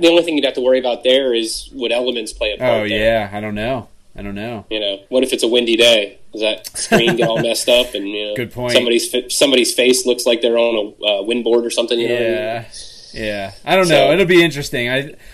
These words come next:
Speaker 2: I hope they're able to do it somehow because I think that would help a lot with, uh, watching the games anyway.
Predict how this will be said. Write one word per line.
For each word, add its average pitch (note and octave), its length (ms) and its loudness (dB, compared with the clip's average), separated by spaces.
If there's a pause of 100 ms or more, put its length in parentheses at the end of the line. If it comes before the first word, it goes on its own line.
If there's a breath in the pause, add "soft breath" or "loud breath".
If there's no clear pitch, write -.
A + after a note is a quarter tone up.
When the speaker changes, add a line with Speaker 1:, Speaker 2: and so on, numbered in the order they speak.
(100)
Speaker 2:
I C#3+ 100 2
hope G3+ 220 2
they're E3+ 160 6
able D#3+ 260 4
to C#3 100 2
do C3+ 220 0
it A#2+ 100 -2
somehow G2 440 -8
because G2 260 -10
I G2 80 -6
think A#2+ 220 -10
that A2+ 160 0
would A2 360 -8
help G#2+ 240 -6
a F#2+ 40 -8
lot F#2 340 -6
with, F#2 300 -12
uh, F#2 480 -6
watching G#2+ 460 -4
the F2 80 -12
games E2+ 380 -12
anyway. E2+ 520 -12